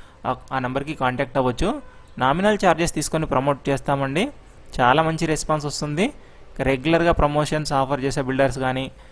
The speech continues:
ఎవరైనా ఉంటే వాళ్ళకి మంచి డిస్కౌంట్స్ కూడా ఇవ్వడం జరుగుతుంది. మంచి వెంటిలేషన్తో, మంచి ఓపెన్ ఏరియాతో కన్‌స్ట్రక్షన్ చేస్తున్నారండి. కంప్లీట్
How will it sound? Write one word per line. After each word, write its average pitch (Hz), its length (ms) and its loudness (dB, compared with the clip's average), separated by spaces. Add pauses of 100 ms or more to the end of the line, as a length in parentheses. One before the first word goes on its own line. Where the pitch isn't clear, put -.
(240)
ఎవరైనా 131 300 0
ఉంటే 151 180 -2
వాళ్ళకి 127 260 0
మంచి 135 240 -4
డిస్కౌంట్స్ 135 460 -2
కూడా 127 160 0
ఇవ్వడం 127 340 -2
జరుగుతుంది. 123 500 0 (800)
మంచి 202 180 6 (100)
వెంటిలేషన్తో, 147 760 6 (500)
మంచి 139 260 0 (300)
ఓపెన్ 147 300 -2
ఏరియాతో 139 280 0 (100)
కన్‌స్ట్రక్షన్ 135 440 -4
చేస్తున్నారండి. 131 560 -2 (500)
కంప్లీట్ 139 300 -4